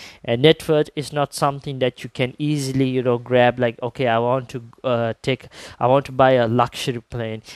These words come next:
Can I just take <laughs> two hundred thousand,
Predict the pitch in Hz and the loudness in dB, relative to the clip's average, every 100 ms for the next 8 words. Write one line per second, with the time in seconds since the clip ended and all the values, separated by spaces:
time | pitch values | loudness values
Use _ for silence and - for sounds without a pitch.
0 | - - 156 165 160 - - - 135 - | -4 2 2 2 -2 -4 -4 0 0 0
1 | - 247 220 - 175 143 165 139 131 - | -2 0 0 -2 -2 0 0 0 -4 0
2 | 143 139 135 135 131 | 2 2 0 -8 -10